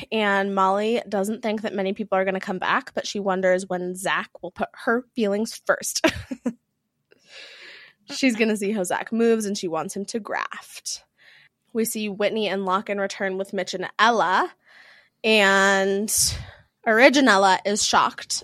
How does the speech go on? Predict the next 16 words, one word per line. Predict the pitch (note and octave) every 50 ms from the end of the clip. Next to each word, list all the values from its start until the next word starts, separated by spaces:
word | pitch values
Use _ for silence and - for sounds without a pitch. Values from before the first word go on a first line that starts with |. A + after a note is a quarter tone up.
| _ -
that | G3+ F#3 E3+ C3+ -
they | - F#3+
sent | F#3+ - G3+ -
home | G3+ F#3 F3+ F#3+
Katie | - G#3 F#3 F#3 F#3
and | F3+ F3 E3+ - -
Uzi, | G#3 G3+ F#3+ F#3 D#3+ F3+ F3+ F3+ -
and | - F3 F3+
everyone | F3 F#3 G3 G3 G3 G3
gathers | G3+ F#3+ F3+ F3+ F#3 F3+ F3 F#3+
around | G3 F3 F3 F#3
the | G3
fire | - - - - - - -
pit | _ - G3 F#3+ - _
to | - -
debrief. | G3 F#3+ - D#3 - - - C4 C#4 C#4 C#4 C4+ - -